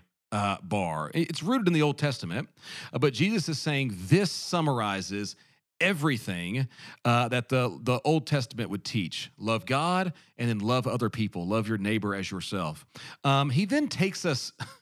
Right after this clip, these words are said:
<laughs> he, he takes that to an extreme with what we often call, uh, the, it's a parable. It's famous, uh, you know, uh, probably most people in Western culture have heard of it. It's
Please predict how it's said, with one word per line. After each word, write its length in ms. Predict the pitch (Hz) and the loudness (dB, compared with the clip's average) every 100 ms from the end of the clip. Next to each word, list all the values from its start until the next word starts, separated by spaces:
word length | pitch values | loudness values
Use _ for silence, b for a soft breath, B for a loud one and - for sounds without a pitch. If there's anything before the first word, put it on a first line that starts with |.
| _ | _
<laughs> 420 | - - - - - | -18 -16 -14 -4 0
he, 120 | 208 | 4
he 140 | 185 | 4
takes 360 | 190 185 247 220 | 2 2 0 0
that 200 | 180 143 | -2 -4
to 200 | - 156 | 0 2
an 100 | 123 | 2
extreme 1200 | 104 - - - 127 117 185 247 113 85 90 127 - B B | -4 -6 -8 -8 -8 -6 -2 0 0 -2 -4 -4 -6 B B
with 220 | - 135 131 | 2 4 4
what 160 | 139 | 4
we 100 | 139 | 4
often 340 | 160 180 160 131 | 4 2 0 2
call, 460 | 143 135 127 127 123 | 4 4 4 2 2
uh, 260 | 113 107 | 2 2
the, 200 | 110 110 | 0 -2
it's 120 | 113 | -4
a 60 | 107 | -4
parable. 540 | - 131 139 131 131 | 0 2 4 4 2
It's 140 | 123 - | 2 0
famous, 460 | - 135 131 - - | 0 2 0 -2 -4
uh, 360 | 117 110 107 104 | 2 4 2 0
you 80 | 107 | -2
know, 180 | 101 90 B B _ - | -2 -2 B B _ -14
uh, 180 | 87 82 | -12 -2
probably 220 | - 127 | 0 2
most 280 | 110 135 113 | 4 4 4
people 220 | 123 113 | 0 0
in 80 | 107 | 2
Western 260 | 117 - 104 | 0 0 -2
culture 300 | 117 107 98 | -2 0 -4
have 80 | - | 2
heard 140 | 131 | 2
of 80 | 120 | 2
it. 40 | |
It's 140 | 117 | -2